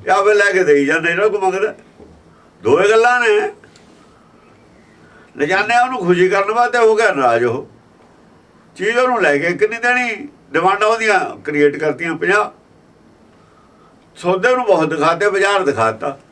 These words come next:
ਲੈ ਕੇ ਉਹਨੂੰ ਕੁਛ ਨਹੀਂ ਦਿੰਦੇ। ਫਿਰ ਉਹਨੂੰ ਦਿਖਾਉਣਾ ਹੀ ਕਿਉਂ ਹੈ? ਉਹਨੂੰ ਬਾਜ਼ਾਰ ਨਹੀਂ ਲੈ ਕੇ ਜਾਣਾ ਚਾਹੀਦਾ। ਉਹਨੂੰ ਇਹੋ ਜਿਹਾ ਸਮਾਨ ਦਿਖਾਓ ਹੀ ਨਾ।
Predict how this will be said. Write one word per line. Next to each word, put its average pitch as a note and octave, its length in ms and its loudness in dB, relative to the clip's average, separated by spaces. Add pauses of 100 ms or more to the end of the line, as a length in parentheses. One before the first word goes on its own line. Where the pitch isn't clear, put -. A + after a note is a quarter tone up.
(260)
ਲੈ F3+ 200 0
ਕੇ A#3+ 80 0
ਉਹਨੂੰ A#3 200 -2
ਕੁਛ C3+ 100 0
ਨਹੀਂ A#2+ 180 -10
ਦਿੰਦੇ। C3 300 -8 (500)
ਫਿਰ F#3+ 140 -8 (220)
ਉਹਨੂੰ G3 200 -10
ਦਿਖਾਉਣਾ D#3+ 360 0
ਹੀ E3+ 140 -2
ਕਿਉਂ E3+ 160 -2
ਹੈ? F#3+ 400 2 (4000)
ਉਹਨੂੰ F#3+ 220 -8
ਬਾਜ਼ਾਰ G3 380 0
ਨਹੀਂ A3 120 -8
ਲੈ A#3+ 140 -2
ਕੇ A#3 120 -4
ਜਾਣਾ A#3 240 -4
ਚਾਹੀਦਾ। G3+ 680 -2 (1400)
ਉਹਨੂੰ - 260 -6
ਇਹੋ F#3+ 100 2
ਜਿਹਾ G#3+ 160 2
ਸਮਾਨ G3+ 300 -2
ਦਿਖਾਓ E3+ 360 0
ਹੀ F#3+ 100 2
ਨਾ। G3 360 0